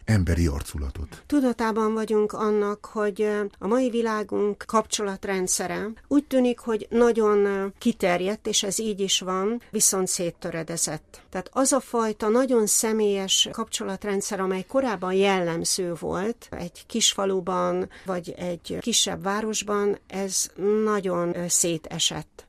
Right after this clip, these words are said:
Speaker 2: Közben volt egy covid is, amikor megélték a tanítványaink, hogy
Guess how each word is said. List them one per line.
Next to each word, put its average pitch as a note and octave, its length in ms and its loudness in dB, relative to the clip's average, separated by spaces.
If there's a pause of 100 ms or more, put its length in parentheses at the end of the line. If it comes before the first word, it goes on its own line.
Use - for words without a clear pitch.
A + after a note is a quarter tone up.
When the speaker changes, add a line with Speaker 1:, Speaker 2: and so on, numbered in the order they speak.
(160)
Speaker 2:
Közben A3 440 4
volt A3+ 280 2
egy G#3+ 140 -4
covid G#3+ 360 2
is, F#3 380 2
amikor G#3 680 0
megélték F#3+ 840 -2
a F#3 420 -6
tanítványaink, G3 960 2
hogy F#3+ 320 -6